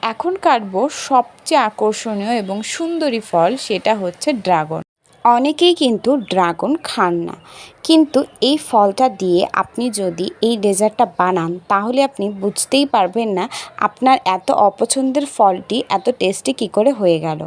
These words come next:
আর এই ডেজার্টে কিন্তু ড্রাগন না দিলে ম্যাজিকটা একদমই মিস করে যাবেন।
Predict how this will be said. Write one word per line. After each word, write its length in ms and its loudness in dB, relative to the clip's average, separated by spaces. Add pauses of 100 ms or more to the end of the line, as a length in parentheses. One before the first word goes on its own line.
(560)
আর 100 4 (260)
এই 80 2 (100)
ডেজার্টে 440 2 (100)
কিন্তু 280 0 (160)
ড্রাগন 380 2 (100)
না 100 0 (160)
দিলে 240 2 (180)
ম্যাজিকটা 580 0 (300)
একদমই 460 2 (100)
মিস 160 2 (140)
করে 260 2
যাবেন। 260 -2